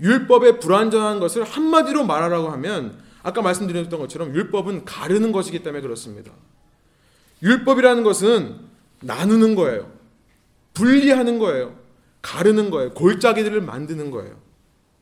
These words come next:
해야 할 것과 하지 말아야 될 것, 클린한 것과 언클린, 정한 것과 부정한 것을 레이저 블레이드, 이 면도칼로 예리하게 나누듯이 율법 아래에서는 결코 그 누구도 하나가 될 수 없는 것입니다.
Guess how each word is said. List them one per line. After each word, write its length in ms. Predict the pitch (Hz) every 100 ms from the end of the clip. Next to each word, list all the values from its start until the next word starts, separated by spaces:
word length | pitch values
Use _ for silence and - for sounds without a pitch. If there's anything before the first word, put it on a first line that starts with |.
| _ _ _ _ _ -
해야 220 | 254 277
할 140 | 262 269
것과 280 | 247 247
하지 320 | 247 - 285 311
말아야 360 | 254 202 202
될 160 | 156 -
것, 140 | 98 _ _ _ _ _
클린한 540 | - 320 294 285 254 247
것과 300 | 220 226 -
언클린, 580 | 175 247 - 196 123 98
정한 320 | 151 190 240
것과 280 | 233 233 226
부정한 400 | 190 214 240 226
것을 400 | 175 170 254 131 - - - _
레이저 440 | - 156 220 247 247
블레이드, 440 | 202 180 143 120 175
이 100 | 226
면도칼로 760 | 165 208 262 - 240 240 185
예리하게 480 | 143 220 269 247 226
나누듯이 880 | 156 151 180 135 135 240 233 110 - _ _ _ -
율법 500 | 220 269 285 262 -
아래에서는 920 | 165 240 254 226 208 175 190 175 107 - _ _ _
결코 480 | - 170 277 - 285
그 220 | 285 277 170
누구도 720 | 160 185 175 254 294 - _ _ _ _ _
하나가 400 | - 320 330 320
될 160 | 302
수 140 | 294 262
없는 220 | 202 233
것입니다. 440 | 208 147 123 104